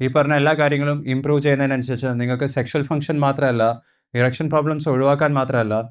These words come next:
നിങ്ങളുടെ ഹാർട്ട് ഹെൽത്ത് ഇംപ്രൂവ് ചെയ്യാൻ സാധിക്കും, നിങ്ങളുടെ ബോഡി വെയിറ്റ് നോർമൽ റേഞ്ചിലേക്ക് കൊണ്ടുവരാൻ സാധിക്കും. പലതരത്തിലുള്ള ജീവിതശൈലി രോഗങ്ങൾ വരാതെ നോക്കാനും, നിങ്ങൾ already പലതരത്തിലുള്ള മെഡിസിൻസ് കഴിക്കുന്നുണ്ടെങ്കിൽ ചിലപ്പോൾ അതിൽ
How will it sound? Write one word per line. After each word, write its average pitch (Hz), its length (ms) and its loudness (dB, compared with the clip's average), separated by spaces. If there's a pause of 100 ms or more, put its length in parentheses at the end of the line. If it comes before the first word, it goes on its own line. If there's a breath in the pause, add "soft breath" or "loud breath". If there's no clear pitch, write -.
(200)
നിങ്ങളുടെ 135 320 2
ഹാർട്ട് 135 280 2
ഹെൽത്ത് 143 220 0
ഇംപ്രൂവ് 127 240 0
ചെയ്യാൻ 127 220 2
സാധിക്കും, 117 460 0
നിങ്ങളുടെ 120 320 0
ബോഡി 123 300 4
വെയിറ്റ് 127 280 -2
നോർമൽ 120 340 0
റേഞ്ചിലേക്ക് 123 440 0
കൊണ്ടുവരാൻ 117 400 0
സാധിക്കും. 107 360 0 (260)
പലതരത്തിലുള്ള 170 720 2 (280)
ജീവിതശൈലി 139 580 0
രോഗങ്ങൾ 131 340 -2 (200)
വരാതെ 139 420 2
നോക്കാനും, 120 420 0 (320)
നിങ്ങൾ 135 240 4
already 147 280 4 (120)
പലതരത്തിലുള്ള 143 500 4
മെഡിസിൻസ് 127 420 -2
കഴിക്കുന്നുണ്ടെങ്കിൽ 123 600 0 (400 soft breath)
ചിലപ്പോൾ 143 340 4 (160)
അതിൽ 139 160 2